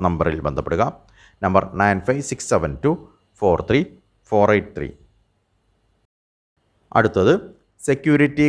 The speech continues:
ഗാർഡ്സിനെ ആവശ്യമുണ്ട്. മുൻപരിചയം ആവശ്യമില്ല.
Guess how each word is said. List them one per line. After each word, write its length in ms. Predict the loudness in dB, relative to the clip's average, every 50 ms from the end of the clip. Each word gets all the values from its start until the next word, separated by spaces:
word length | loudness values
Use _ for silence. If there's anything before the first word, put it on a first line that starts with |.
| 4 4
ഗാർഡ്സിനെ 480 | 4 4 4 0 -2 -4 -2 0 0 0 2 2 2
ആവശ്യമുണ്ട്. 720 | 2 0 -2 -4 -8 -6 -6 -6 -6 -6 -6 -4 -2 -2 -2 -4 -8 -20 _ _ _ _ _ -4
മുൻപരിചയം 720 | -4 -4 -4 -2 -2 0 0 0 0 0 0 0 2 2 2 4 4
ആവശ്യമില്ല. 580 | 4 2 0 -2 -6 -6 -6 -6 -6 -4 -2